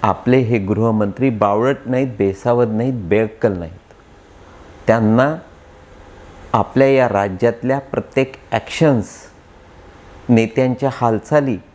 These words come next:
विरोधकांच्या भानगडी आणि प्रत्येक बातमीची इत्थंभूत माहिती असते.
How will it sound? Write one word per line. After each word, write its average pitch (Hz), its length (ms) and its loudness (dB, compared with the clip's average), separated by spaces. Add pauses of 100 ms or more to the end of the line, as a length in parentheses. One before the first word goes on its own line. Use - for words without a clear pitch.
(1160)
विरोधकांच्या 117 840 2
भानगडी 110 640 0 (1300)
आणि 139 500 0 (1160)
प्रत्येक 147 840 0 (1600)
बातमीची 131 880 0 (1500)
इत्थंभूत 156 880 2
माहिती 101 520 0
असते. - 380 -8